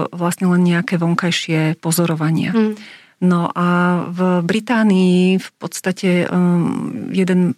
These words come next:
Speaker 1: pán doktor, ktorý sa volal Percival Pott, eh, na jeho, v jeho nemocnici sa vlastne ocitlo veľa mladých mužov, ktorí mali nádory semeníkov.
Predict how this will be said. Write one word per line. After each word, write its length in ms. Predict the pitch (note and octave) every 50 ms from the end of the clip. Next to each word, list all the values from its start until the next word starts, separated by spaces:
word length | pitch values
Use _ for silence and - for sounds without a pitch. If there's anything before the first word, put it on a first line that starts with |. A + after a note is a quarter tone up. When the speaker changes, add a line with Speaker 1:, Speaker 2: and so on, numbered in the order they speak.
| _ -
Speaker 1:
pán 220 | - F3+ F3 E3+ E3
doktor, 460 | D#3+ D#3+ E3 - - - G3+ G3+ G3
ktorý 240 | G3 - D#3 E3+ F3
sa 240 | - - F3+ E3
volal 320 | E3 E3+ F3 E3+ E3 D#3 D#3
Percival 560 | D#3 - D#3+ D#3 - - - F3 E3+ D#3 D#3
Pott, 380 | - _ - G#3 A#3+ - - -
eh, 680 | _ _ _ _ - - - - - - _ - - F3+ E3+ E3 E3 E3 E3 D#3+ - -
na 260 | - F3+ F3+ F3+ F3+ F3
jeho, 260 | F#3 G3 G#3+ G3 F3+
v 180 | F3 F3+ F#3+
jeho 100 | F#3 G3
nemocnici 480 | F#3 F3+ F3+ F3 F3+ - - F#3+ F3 -
sa 180 | F3 - - F3
vlastne 400 | E3+ D#3+ E3+ F3 - - F#3 D#3+
ocitlo 400 | - F3 - G#3 G3+ - E3+ E3+
veľa 420 | E3 F3+ F3+ F3+ F3+ E3+ - -
mladých 560 | - E3+ E3 E3+ F3 F3 F#3 F#3 G3 G3+ F#3 F#3+
mužov, 640 | E3 D3+ D#3 D#3 E3 D#3+ E3 G3 A3+ C4 F4 F4 - _ _ _ _ - - - - _ _
ktorí 340 | - - - F#3+ F#3 G3 F#3
mali 400 | F#3 F#3 F#3 F3+ F3+ F3+ F3+ E3+
nádory 500 | - F3+ F3 E3+ F3 E3+ F3+ F3 E3+ E3
semeníkov. 880 | - - - E3 E3 E3 F3 E3 D#3+ E3+ - - - - - -